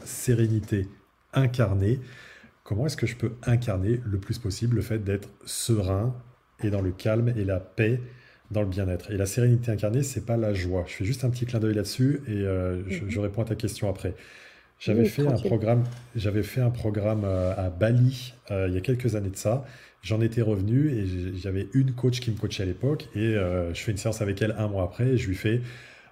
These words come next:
Speaker 1: Ah là là, je suis encore dans l'énergie de Bali, je me sens trop bien, je suis joyeux, c'est
Speaker 2: <laughs>
Speaker 1: fantastique. » Et là, elle me dit : « T'as un grave problème. » Ben, je dis : « Ben, je vois pas, au contraire, ça va très bien. » Et elle me dit : « T'as un grave
Speaker 2: Ouais.
Speaker 1: problème, t'es,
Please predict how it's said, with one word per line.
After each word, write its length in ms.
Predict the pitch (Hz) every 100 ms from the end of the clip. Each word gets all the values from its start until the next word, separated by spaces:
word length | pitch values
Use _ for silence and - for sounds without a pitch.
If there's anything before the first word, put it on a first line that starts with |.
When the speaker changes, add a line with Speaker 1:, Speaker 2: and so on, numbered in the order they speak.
| -
Speaker 1:
Ah 160 | 117 117
là 120 | 98
là, 200 | 98 107
je 60 |
suis 120 | - 101
encore 340 | 92 107 107
dans 140 | 95
l'énergie 480 | 92 98 101 98 95
de 80 | 95
Bali, 380 | 87 90 90 95
je 100 | 90
me 60 |
sens 180 | 90 92
trop 220 | - 98
bien, 380 | 85 80 92 95 95
je 60 |
suis 160 | - 92
joyeux, 500 | 85 92 87 90 98
c'est 140 | 95
Speaker 2:
<laughs> 0 |
Speaker 1:
fantastique. » 600 | - 92 92 - 117 123 -
Et 60 | 107
là, 80 |
elle 80 | 123
me 100 | 107
dit : « 240 | 95 117 123 - - -
T'as 120 | 104
un 60 | 98
grave 240 | 95 107
problème. » 380 | - 101 90 80 78 _ _ _ _ -
Ben, 80 | 90
je 80 | 82
dis : « 100 | 85
Ben, 80 | 87
je 80 | 85
vois 100 | 120
pas, 80 |
au 80 | 160
contraire, 380 | 117 104 147 127
ça 100 | -
va 80 | 95
très 220 | - -
bien. » 240 | 95 139 - - - - -
Et 60 |
elle 80 | 90
me 100 | 92
dit : « 220 | 104 180 -
T'as 100 | 98
un 40 |
grave 120 | 170 156
Speaker 2:
Ouais. 60 |
Speaker 1:
problème, 220 | 135 123 151
t'es, 240 | - 98